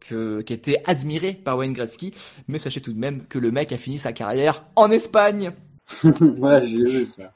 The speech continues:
Speaker 2: À, à Majadahonda.
Speaker 1: Tout à fait. Bah, écoute, je vois que ton accent espagnol est parfait. On va faire un épisode de, bientôt, euh, spécial Espagne, cher Sam.
Speaker 2: Ouais, je suis grave chaud.
Speaker 1: <laughs> Alors, on va passer à la cinquième position. Sam.
Speaker 2: Ouais.
Speaker 1: On te passe la
Speaker 2: Alors.
Speaker 1: parole une nouvelle fois.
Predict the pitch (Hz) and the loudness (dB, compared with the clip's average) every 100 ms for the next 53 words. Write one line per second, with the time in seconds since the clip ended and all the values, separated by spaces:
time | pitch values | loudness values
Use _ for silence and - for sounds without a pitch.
0 | - 120 127 131 127 131 165 185 156 190 | -6 0 0 2 4 8 8 8 8 8
1 | 180 165 165 151 135 117 110 - _ _ | 8 8 8 8 6 2 -2 -8 _ _
2 | - 220 190 160 156 143 143 135 165 202 | -12 -6 -4 -2 -2 -2 -2 -4 -6 -8
3 | 135 131 190 135 135 139 135 147 139 - | -6 -6 -6 -8 -8 -8 -8 -10 -8 -6
4 | 131 170 123 131 - 233 147 147 131 127 | -6 -4 -4 -6 -6 -4 -4 -6 -8 -8
5 | 165 151 123 113 135 160 151 117 - - | -8 -6 -4 -4 -4 -2 -2 -4 -6 -8
6 | 160 175 202 226 277 170 127 127 165 - | -6 -2 -2 -2 -2 -2 -6 -6 -6 -6
7 | 127 113 107 98 - - 113 117 113 113 | -6 -8 -12 -14 -14 -8 -4 -4 -6 -12
8 | 107 _ _ _ _ - 190 - 185 160 | -14 _ _ _ _ -10 -6 -4 -4 -4
9 | 151 139 120 - - - - 135 151 - | -6 -8 -10 -14 -18 -18 -10 -4 -4 -4
10 | - _ _ 175 202 208 196 - 226 226 | -10 _ _ -4 -2 -2 -6 -4 -4 -4
11 | 156 160 165 196 202 185 175 185 240 254 | -4 -4 -6 -8 -8 -8 -10 -8 -8 -8
12 | - 240 202 143 120 - _ _ _ - | -6 -4 -4 -4 -8 -12 _ _ _ -2
13 | - - _ _ _ _ _ _ 180 175 | 0 -2 _ _ _ _ _ _ -8 -6
14 | 147 143 123 151 165 123 123 - 175 - | -6 -4 4 6 6 0 -10 -10 -16 -16